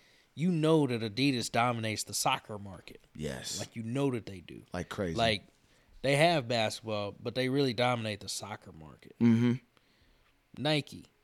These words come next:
Speaker 1: you know that they have basketball, but they also have football.
Speaker 2: Mm-hmm.
Speaker 1: They also have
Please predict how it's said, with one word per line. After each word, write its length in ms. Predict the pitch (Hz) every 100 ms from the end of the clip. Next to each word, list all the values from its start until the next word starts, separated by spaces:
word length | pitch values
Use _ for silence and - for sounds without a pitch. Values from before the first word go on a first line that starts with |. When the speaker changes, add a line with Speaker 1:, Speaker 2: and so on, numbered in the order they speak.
| _
Speaker 1:
you 160 | 101 120
know 240 | 123 139
that 160 | 131 110
they 460 | 131 131 123 120 - - _ -
have 280 | - 113 107
basketball, 760 | 139 160 - 120 117 113 123 _ _ -
but 100 | 101
they 100 | 110
also 240 | 113 120
have 160 | 117 113
football. 520 | 175 - 104 90 - - -
Speaker 2:
Mm-hmm. 120 | 113
Speaker 1:
They 60 | 107
also 260 | 113 113
have 440 | 113 127 127 127